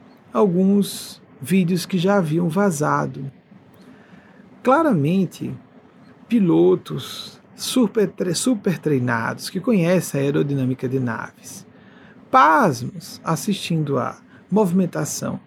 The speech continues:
de objetos voadores não identificados, sabendo que aquilo é impossível para a nossa tecnologia de hoje. Ponto.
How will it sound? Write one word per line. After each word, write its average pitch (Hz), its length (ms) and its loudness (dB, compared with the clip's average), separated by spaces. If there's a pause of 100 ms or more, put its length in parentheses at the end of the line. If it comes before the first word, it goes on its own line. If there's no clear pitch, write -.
(600)
de 180 120 2
objetos 170 540 2
voadores 135 540 0
não 214 120 0
identificados, - 1040 -4 (200)
sabendo 147 640 0
que - 100 -6
aquilo 139 220 0
é 139 60 2
impossível 135 600 -4
para 135 120 -8
a 131 40 -4
nossa 131 240 -6
tecnologia 127 640 -6
de 131 140 -6
hoje. - 400 -12 (500)
Ponto. 175 600 -2